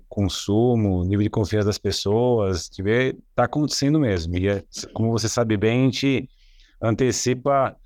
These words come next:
o que tá acontecendo na economia, né, o setor de embalagens. A gente vê o setor muito bem. É, as, as ques-, os mercados sazonais, os mercados que, é, dependem, por exemplo, de exportação,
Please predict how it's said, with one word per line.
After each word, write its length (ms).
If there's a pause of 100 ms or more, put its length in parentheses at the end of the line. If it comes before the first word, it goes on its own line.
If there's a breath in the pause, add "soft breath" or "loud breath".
(340)
o 40
que 80
tá 100
acontecendo 420
na 60
economia, 580
né, 200
o 60
setor 240
de 80
embalagens. 540
A 40
gente 220
vê 140
o 80
setor 500
muito 300
bem. 280 (1300 soft breath)
É, 280
as, 420
as 200
ques-, 300
os 160
mercados 460
sazonais, 640
os 40
mercados 540
que, 800
é, 160
dependem, 440
por 160
exemplo, 320
de 80
exportação, 920